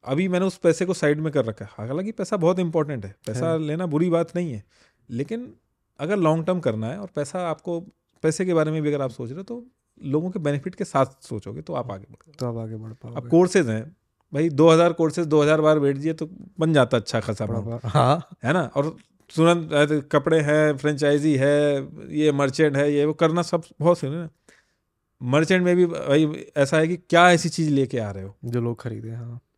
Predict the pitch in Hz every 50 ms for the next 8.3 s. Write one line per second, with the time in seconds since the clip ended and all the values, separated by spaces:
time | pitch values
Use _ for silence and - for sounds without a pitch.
0 | _ _ _ - - 131 135 165 185 247 262 269 262 254 - - - 147 156 180
1 | 185 - 185 185 175 156 120 123 - _ - - 180 185 196 - 233 220 214 190
2 | 151 165 196 220 - _ _ _ _ - 208 208 208 214 202 196 180 202 180 160
3 | 160 156 - 165 147 139 127 127 123 117 104 104 101 95 98 107 - - - _
4 | _ _ _ _ _ _ _ _ _ _ _ _ _ _ _ _ _ _ _ _
5 | _ _ _ _ _ - 127 135 139 135 139 147 165 160 - 196 180 151 156 151
6 | - 190 180 180 - 175 160 156 160 170 170 - 202 196 196 196 190 - - -
7 | - _ _ - - - 175 165 - 160 156 147 180 170 160 160 156 160 165 160
8 | 135 117 104 101 98